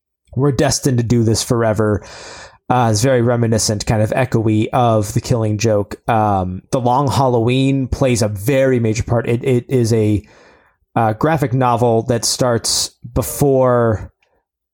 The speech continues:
Harvey Dent becomes Two-Face, and, uh, Harvey Dent becomes Two-Face during that time, and, and it kind of leads into events later on.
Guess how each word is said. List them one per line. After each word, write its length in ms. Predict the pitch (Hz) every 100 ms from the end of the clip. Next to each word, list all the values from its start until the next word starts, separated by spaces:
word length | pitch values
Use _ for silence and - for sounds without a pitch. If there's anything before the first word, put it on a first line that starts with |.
| _ -
Harvey 360 | - 135 123 120
Dent 360 | 117 113 104 -
becomes 360 | - 123 110
Two-Face, 680 | - 120 - 110 104 101 -
and, 640 | - 120 110 98 95 92 -
uh, 160 | 127 107
Harvey 280 | 135 123 113
Dent 160 | 104
becomes 260 | 123 117 98
Two-Face 380 | 127 - 104 -
during 420 | 131 135 123 120
that 220 | 113 -
time, 440 | - 110 107 104
and, 160 | 101 104
and 220 | 117 107
it 100 | 110
kind 200 | 131 117
of 100 | 104
leads 240 | 117 110 104
into 220 | 110 104
events 540 | 101 104 98 - -
later 340 | 131 113 113 117
on. 340 | 107 107 104